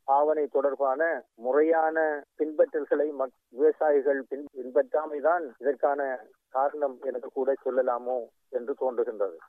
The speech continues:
அநேகமாக எல்லா, எல்லா விதமான மரக்கறிகளும் நடைமுறை காரணமாக அவை நஞ்சு கலந்தையாகத்தான் இருக்கின்றன. கத்த-, பீக்கங்காய், பாகற்காய், சுரக்காய், பூசணிக்காய் போன்ற காய் வகைகள்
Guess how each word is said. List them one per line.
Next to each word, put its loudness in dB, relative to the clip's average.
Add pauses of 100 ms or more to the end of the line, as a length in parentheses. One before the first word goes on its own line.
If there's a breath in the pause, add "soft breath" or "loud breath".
அநேகமாக 2
எல்லா, 4
எல்லா 2
விதமான 0
மரக்கறிகளும் 2
நடைமுறை 0
காரணமாக -2
அவை -4
நஞ்சு -6
கலந்தையாகத்தான் 0
இருக்கின்றன. -4
கத்த-, -6 (120)
பீக்கங்காய், 0
பாகற்காய், 2 (260)
சுரக்காய், 0
பூசணிக்காய் -2
போன்ற -2 (460)
காய் 0
வகைகள் 0